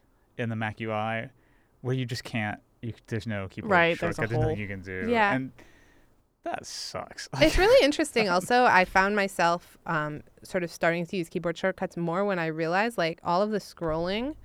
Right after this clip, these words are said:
Speaker 3: was making my wrists hurt.
Speaker 2: Yeah.
Speaker 3: Like, if I didn't scroll and I didn't, f-, you know,
Speaker 2: If
Speaker 3: that,
Speaker 2: you don't
Speaker 3: that
Speaker 2: mouse, yeah.
Speaker 3: action
Speaker 1: Mm-hmm.
Speaker 3: of sort of scrolling caused me a lot of wrist pain. And so I stopped doing it and started using,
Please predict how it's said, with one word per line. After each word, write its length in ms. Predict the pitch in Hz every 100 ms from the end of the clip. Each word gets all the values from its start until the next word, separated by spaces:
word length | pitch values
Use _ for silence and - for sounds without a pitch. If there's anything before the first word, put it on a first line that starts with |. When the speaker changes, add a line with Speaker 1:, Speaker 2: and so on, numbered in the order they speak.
| - - - - _ _
Speaker 3:
was 520 | 185 185 175 165 - _
making 300 | 185 180 190
my 60 | 185
wrists 240 | 165 185 -
hurt. 180 | - - _ -
Speaker 2:
Yeah. 160 | 180
Speaker 3:
Like, 260 | 196 196 -
if 100 | 220
I 120 | 220
didn't 400 | 185 202 254 311
scroll 540 | - - 190 165 180 240
and 120 | 214
I 80 | 185
didn't, 360 | 190 196 208
f-, 260 | - - -
you 120 | 196
know, 180 | 170 175
Speaker 2:
If 100 | 214
Speaker 3:
that, 40 | 208
Speaker 2:
you 60 |
don't 180 | 226 214
Speaker 3:
that 200 | 190 185
Speaker 2:
mouse, 80 | 180
yeah. 60 | 180
Speaker 3:
action 600 | 190 - 240 240 269 285
Speaker 1:
Mm-hmm. 220 | 110 135 156
Speaker 3:
of 200 | 185 175
sort 160 | 190 170
of 80 | 160
scrolling 800 | - 185 175 202 240 302 370 -
caused 340 | - 220 240 302
me 100 | 427
a 40 | 415
lot 200 | 185 190
of 80 | 202
wrist 200 | 247 -
pain. 340 | 170 151 160 -
And 160 | 190
so 100 | -
I 80 | 220
stopped 300 | 220 247 226
doing 240 | 254 311 247
it 180 | 165 -
and 200 | 175 180
started 240 | 180 170
using, 260 | 175 175